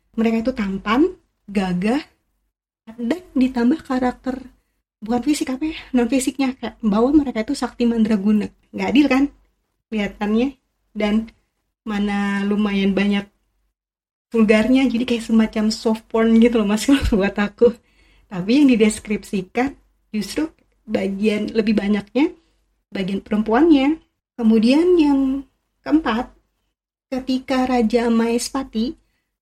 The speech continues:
namanya Prabu Arjuna Sasrabahu, yang mengangkat begitu saja, eh, Sumantri menjadi Senapati Maespati.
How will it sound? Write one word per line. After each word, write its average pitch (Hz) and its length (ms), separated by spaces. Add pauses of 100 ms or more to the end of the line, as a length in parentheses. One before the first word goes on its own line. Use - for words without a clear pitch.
(280)
namanya 226 640
Prabu 226 540
Arjuna 220 680
Sasrabahu, 220 1040 (320)
yang 269 280
mengangkat 262 600
begitu 226 440
saja, 240 600 (880)
eh, 220 160
Sumantri 240 640 (960)
menjadi 240 480
Senapati 247 640
Maespati. 226 720